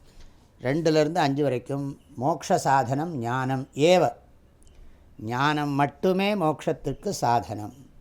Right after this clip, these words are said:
ஆறு, ஏழு ரெண்டு ஸ்லோகமும் இந்த வாழ்க்கை, உலக வாழ்க்கை கனவுக்கு நிகர், இந்த உலக வாழ்க்கை கனவுக்கு நிகர்.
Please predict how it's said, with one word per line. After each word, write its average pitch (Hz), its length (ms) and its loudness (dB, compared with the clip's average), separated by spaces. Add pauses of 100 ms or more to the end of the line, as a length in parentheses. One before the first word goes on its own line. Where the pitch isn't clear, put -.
(840)
ஆறு, 208 580 8
ஏழு 175 320 4
ரெண்டு 160 300 2 (100)
ஸ்லோகமும் 160 560 -2 (1500)
இந்த 160 420 2
வாழ்க்கை, 190 800 4 (200)
உலக 175 400 4
வாழ்க்கை 165 720 2
கனவுக்கு 180 640 2
நிகர், 120 420 -2 (1400)
இந்த 139 360 0
உலக 156 340 2
வாழ்க்கை 147 720 2 (200)
கனவுக்கு 185 640 0
நிகர். 135 460 0